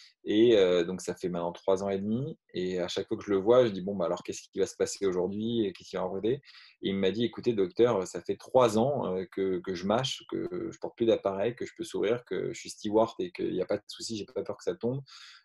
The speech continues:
Euh, et honnêtement, euh, quoi qu'il se passe maintenant, euh, bah, je vous remercie pour ce, de m'avoir réhabilité. » Alors, ça fait que trois ans et demi,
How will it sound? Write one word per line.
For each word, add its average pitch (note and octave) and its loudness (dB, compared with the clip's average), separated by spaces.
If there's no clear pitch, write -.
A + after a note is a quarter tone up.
Euh, F#2 6
et G2+ 2
honnêtement, A2 2
euh, F#2 6
quoi B2+ 4
qu'il A2 -10
se - -10
passe A#2 4
maintenant, F#2+ -2
euh, F2 -4
bah, F2+ 0
je - -6
vous A2 4
remercie A#2 0
pour - -6
ce, G#2 2
de G#2+ -4
m'avoir G#2+ 4
réhabilité. » G#2+ 2
Alors, E2 0
ça G2 -6
fait F#2 -10
que - -8
trois G#2 0
ans A2+ 2
et A#2 2
demi, C3+ 0